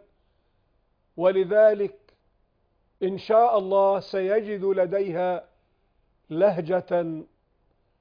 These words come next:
يعني، ودية عاطفية تخالف الحال الذي فارقها عليه إن شاء الله.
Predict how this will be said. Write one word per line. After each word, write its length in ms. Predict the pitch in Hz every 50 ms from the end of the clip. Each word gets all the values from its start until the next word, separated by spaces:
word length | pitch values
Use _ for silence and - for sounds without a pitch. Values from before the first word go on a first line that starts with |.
| _ _ _ _ _ _ _ _ _ -
يعني، 640 | 170 170 170 165 160 160 160 165 156 156 151 156 - - _ _ _ _ _ -
ودية 840 | 190 165 196 220 180 151 139 165 208 202 180 170 170 170 170 160 120 _ _ _ _ _ _ _ _ _ _ _ _ _ _ _ _ _
عاطفية 1040 | 139 135 156 190 214 208 - - 180 180 - - 196 190 185 175 170 170 170 - - _ _ _ _ _ _ _ _ _ _ _ _ _ _ _ _ _ _ _ _ _ _ _ _ _
تخالف 680 | 180 175 - - 220 226 226 220 202 196 190 - 190
الحال 440 | 175 156 - - 208 208 196 180 180
الذي 480 | 175 170 165 175 190 180 165 175 170
فارقها 1040 | 160 - - 170 165 160 156 156 160 175 202 - - 220 180 - 202 185 190 196 190 _ _ -
عليه 520 | - 151 165 175 180 175 170 156 143 135 139 120 _ _ _ _ _ _ _ _ _ _ _ _ _ _ _ -
إن 80 | 226 226
شاء 280 | - 202 180 202 151
الله. 280 | 147 135 123 117 117